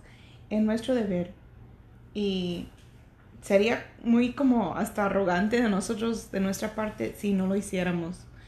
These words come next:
Porque si no estamos orando por los demás, estamos orando por nada más nosotros mismos.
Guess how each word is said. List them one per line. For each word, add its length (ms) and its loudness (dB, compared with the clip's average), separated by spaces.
Porque 280 -2
si 240 -4
no 160 0
estamos 360 -2
orando 280 0
por 100 -2
los 140 0
demás, 240 -2
estamos 320 -4
orando 280 -2
por 120 -8
nada 240 0
más 180 0
nosotros 340 -4
mismos. 380 -2